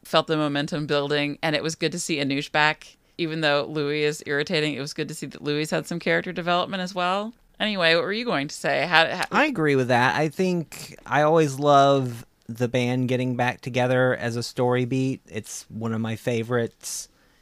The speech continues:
Speaker 2: It always feels good whenever it happens. So, yeah, seeing the LaRusso Auto team get back together, seeing Miyagi-Do have their quorum at the end of this episode felt good. It feels like there's movement. It feels like things are happening. There's a lot of moving and shaking.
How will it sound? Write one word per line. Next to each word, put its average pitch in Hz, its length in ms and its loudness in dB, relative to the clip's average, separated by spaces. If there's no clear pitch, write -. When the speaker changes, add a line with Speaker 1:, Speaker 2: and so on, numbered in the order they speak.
Speaker 2:
It 113 120 -8
always 127 280 4
feels 127 320 -2
good 123 480 -2
whenever 120 400 -2
it 110 100 -4
happens. 110 760 -4
So, 113 240 -2
yeah, 110 640 -2
seeing 120 480 -4
the 117 260 -2
LaRusso 143 520 2
Auto 185 300 8
team 175 320 -2
get 160 220 -2
back 160 260 2
together, 139 840 0
seeing 135 800 -4
Miyagi-Do 131 1200 0
have 127 240 0
their 127 120 2
quorum 139 460 2
at 127 100 -2
the 131 120 2
end 120 160 2
of 120 60 -4
this 143 180 0
episode 139 540 0
felt 131 320 -2
good. 127 500 0
It 127 140 -8
feels 185 280 2
like 165 200 4
there's 160 200 0
movement. 135 440 0
It - 80 -10
feels 143 280 -2
like 123 200 -2
things 147 260 -6
are 131 60 -4
happening. 120 640 -2
There's 113 240 -6
a 117 40 -8
lot 131 200 0
of 131 60 0
moving 139 280 -2
and 127 160 -4
shaking. 120 600 -4